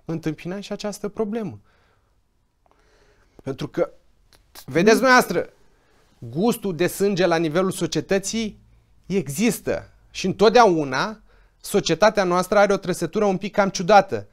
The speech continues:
Speaker 1: Ne bucurăm de răul altuia. Și cu toții, legea la noi nu te, nu are o barieră prin care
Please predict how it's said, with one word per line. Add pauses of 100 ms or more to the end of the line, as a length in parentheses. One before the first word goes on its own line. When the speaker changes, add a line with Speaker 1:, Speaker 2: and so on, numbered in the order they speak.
(180)
Speaker 1:
Ne
bucurăm (120)
de
răul
altuia. (1400)
Și
cu
toții, (580)
legea
la
noi (1700)
nu
te, (920)
nu
are
o
barieră (240)
prin
care